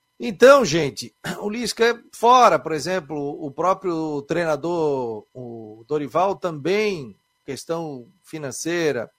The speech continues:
O Avaí tem que achar o meio termo, ou alguém que queira entrar nos moldes do Avaí com a possibilidade de crescimento e disputando também uma Série A do Campeonato Nacional. Ontem eu até conversei com o Christian sobre isso,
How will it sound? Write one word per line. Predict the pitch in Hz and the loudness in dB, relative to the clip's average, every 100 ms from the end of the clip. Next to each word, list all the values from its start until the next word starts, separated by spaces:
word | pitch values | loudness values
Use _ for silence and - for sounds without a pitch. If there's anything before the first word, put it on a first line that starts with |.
| _ _ _ _ | _ _ _ _
O | 180 | -2
Avaí | 180 220 | 0 -2
tem | 208 233 | -4 -2
que | 226 | -2
achar | - 226 226 | 0 0 0
o | |
meio | 226 196 | 0 -4
termo, | 147 262 254 160 | 0 4 4 2
ou | 131 180 | 0 2
alguém | 254 233 220 226 | 0 0 -4 -6
que | 320 | -10
queira | - 170 175 233 240 165 127 117 131 | -2 0 2 0 0 0 -2 -4 -10
entrar | 131 131 147 | -8 -2 -2
nos | 185 165 | -2 -6
moldes | 139 147 151 151 151 | -2 2 4 2 -4
do | 160 175 | -2 0
Avaí | 160 147 143 185 214 - _ _ _ _ | 2 2 0 -4 -6 -12 _ _ _ _
com | 160 180 | -6 -6
a | |
possibilidade | 175 160 - 147 131 147 165 | -6 -10 -6 -4 0 0 -2
de | |
crescimento | - 196 - 180 147 196 196 247 _ | -6 -6 -6 -6 -4 -6 -8 -18 _
e | 370 294 220 | -16 -14 -16
disputando | 151 - 214 - 208 262 196 | -16 -8 -8 0 -2 -2 -6
também | 165 143 | -6 -4
uma | 175 165 | -4 -2
Série | 147 170 139 | -2 -2 2
A | 147 | 0
do | 151 | 0
Campeonato | 165 147 139 147 143 | -8 -6 -4 -4 -4
Nacional. | 147 - 139 113 | -8 -6 -4 -2
Ontem | 170 208 | -4 -4
eu | 220 | -6
até | 226 | -6
conversei | 214 170 147 160 | -6 -8 -6 -8
com | 135 | -10
o | 127 | -14
Christian | 151 131 127 | -12 -10 -10
sobre | - 117 143 | -8 -6 -6
isso, | 180 - | -6 -10